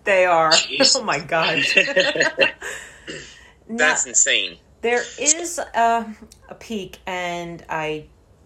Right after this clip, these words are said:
Speaker 1: forget the name, uh, the most remote high peak in the Adirondacks.
Speaker 2: Allen?
Speaker 1: Is it Allen? Have you done Winter Allen yet?
Speaker 2: I, I did do a Winter Allen.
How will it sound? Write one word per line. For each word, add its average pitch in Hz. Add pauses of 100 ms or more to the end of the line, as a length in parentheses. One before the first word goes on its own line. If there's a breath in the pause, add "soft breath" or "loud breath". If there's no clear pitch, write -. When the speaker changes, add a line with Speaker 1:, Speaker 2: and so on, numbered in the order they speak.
(440)
Speaker 1:
forget 190
the -
name, 160 (180)
uh, 180
the 180
most 190
remote 208 (120)
high 180
peak 175 (200)
in 185
the 175
Adirondacks. - (840)
Speaker 2:
Allen? 131 (320)
Speaker 1:
Is 202
it 214
Allen? 214
Have 220
you 220
done 220
Winter 196
Allen 160
yet? - (760)
Speaker 2:
I, 107 (1900 loud breath)
I 110
did 104
do 101
a 110
Winter 117
Allen. 147